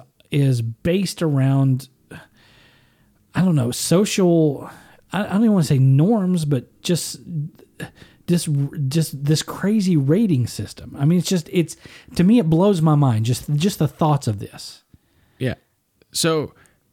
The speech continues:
Speaker 2: you were asking a little earlier about the scale.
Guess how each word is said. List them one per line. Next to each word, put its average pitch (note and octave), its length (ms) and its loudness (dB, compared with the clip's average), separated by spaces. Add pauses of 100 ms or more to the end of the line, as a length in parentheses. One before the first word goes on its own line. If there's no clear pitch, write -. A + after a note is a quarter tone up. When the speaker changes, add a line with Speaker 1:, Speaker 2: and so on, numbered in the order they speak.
(140)
Speaker 2:
you D#3+ 180 0
were F#3 80 2
asking D#3+ 300 -2
a C3+ 100 0
little B2+ 120 -2
earlier G#2+ 420 -2 (180)
about A2+ 220 -2
the A2 80 -4
scale. G#2+ 460 -6